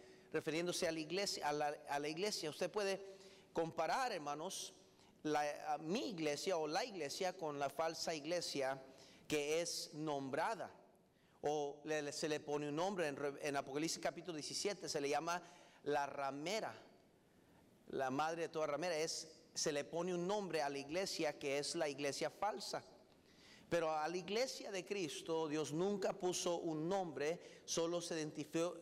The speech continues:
identificó la iglesia como su cuerpo, como su novia,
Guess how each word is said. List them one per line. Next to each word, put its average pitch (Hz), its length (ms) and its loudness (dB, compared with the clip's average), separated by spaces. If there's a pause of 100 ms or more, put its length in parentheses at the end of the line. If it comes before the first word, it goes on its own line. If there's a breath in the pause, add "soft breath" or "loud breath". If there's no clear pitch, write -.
identificó 151 640 2
la 208 100 2
iglesia 143 400 0
como 147 220 -2
su 151 180 0
cuerpo, 180 440 -2 (320 loud breath)
como 151 260 2
su 156 200 -2
novia, 175 540 0